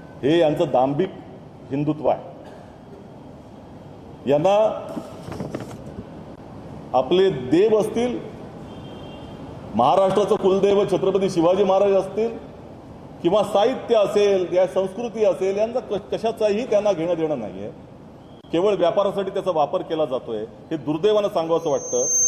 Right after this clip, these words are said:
आणि निश्चितपणे आम्ही एवढं निश्चितपणे म्हणू की हा जो व्यापार आहे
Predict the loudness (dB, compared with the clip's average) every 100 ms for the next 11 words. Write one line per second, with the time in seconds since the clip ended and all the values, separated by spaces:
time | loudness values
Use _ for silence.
0 | 4 2 0 -2 -6 -10 -14 -14 -14 -14
1 | -18 -16 -18 -18 -8 -4 -2 -4 0 0
2 | -2 -6 -16 -18 -18 -20 -18 -14 -14 -14
3 | -16 -6 -2 2 2 0 -2 -6 -6 -4
4 | -2 -6 -10 -16 -20 -20 -20 -20 -20 -18
5 | -4 -2 2 2 2 0 0 2 2 2
6 | 0